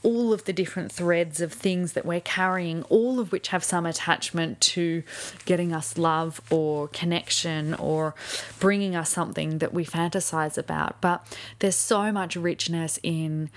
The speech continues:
time spent not planned, time spent not doing anything, time spent outside observing, um, rather than being in this perpetual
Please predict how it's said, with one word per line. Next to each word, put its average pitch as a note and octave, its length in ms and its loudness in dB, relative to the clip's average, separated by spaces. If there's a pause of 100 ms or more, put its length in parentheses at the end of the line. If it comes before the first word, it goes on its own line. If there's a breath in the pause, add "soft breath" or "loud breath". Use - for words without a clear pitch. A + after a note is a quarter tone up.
(220 loud breath)
time F3 360 2
spent E3 640 -2
not E3+ 320 0
planned, D#3+ 460 -2
time E3 240 0
spent - 240 -4
not D#3+ 240 -4
doing F3+ 260 2
anything, D#3+ 380 -4
time E3 240 -2
spent E3 260 -6
outside D#3+ 420 -2
observing, E3 800 -2 (460 loud breath)
um, D#3+ 400 0
rather F3+ 400 2
than E3 180 -2
being E3+ 260 0
in F3 100 -2
this E3 140 -2
perpetual - 600 -2